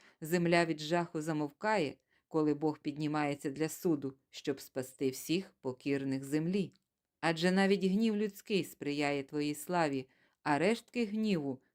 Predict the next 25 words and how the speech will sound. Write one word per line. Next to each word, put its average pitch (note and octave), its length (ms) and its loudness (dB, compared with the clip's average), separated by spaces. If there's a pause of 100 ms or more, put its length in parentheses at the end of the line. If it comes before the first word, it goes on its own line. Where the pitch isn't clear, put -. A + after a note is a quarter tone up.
(120)
ти E3+ 140 4
приборкуєш. C#3+ 960 -4 (560)
Складайте G#3 760 2
в D#3+ 60 -2
молитві D#3+ 580 2
обітниці D#3+ 580 -2
Господеві, D#3 720 0
Богові E3 540 2
вашому, D#3+ 600 -4 (280)
і G#3+ 120 0
виконуйте G#3+ 680 2
їх. C#3+ 320 -4 (340)
Нехай B3 380 2
всі, A#3+ 320 -2
що D#3+ 220 -6
навколо E3 500 2
нього, F3+ 280 0
принесуть D#3+ 640 -2
дари F3 460 2 (240)
достойному D3+ 760 -2
пошани. C#3 600 -6 (340)
Він A3 340 4
приборкує A3 840 2 (140)
дух D#3 420 -2
володарів C#3+ 720 -2